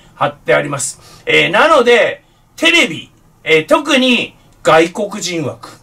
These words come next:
が存在するティービーエスが必死でですね、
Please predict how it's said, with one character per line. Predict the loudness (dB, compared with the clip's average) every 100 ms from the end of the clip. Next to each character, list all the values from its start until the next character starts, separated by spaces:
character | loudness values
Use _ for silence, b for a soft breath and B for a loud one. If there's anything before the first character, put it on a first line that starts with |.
| 0
が | 0 0 B B
存 | -4 -2 2
在 | 0 0
す | -6
る | -12
テ | -8
ィ | 0 0
ー | 2
ビ | 0
ー | 0
エ |
ス | -4 -4
が | -4
必 | -4 -4
死 | -4 -4 -4
で | -4
で | -4
す | -4
ね、 | -2 -2 -4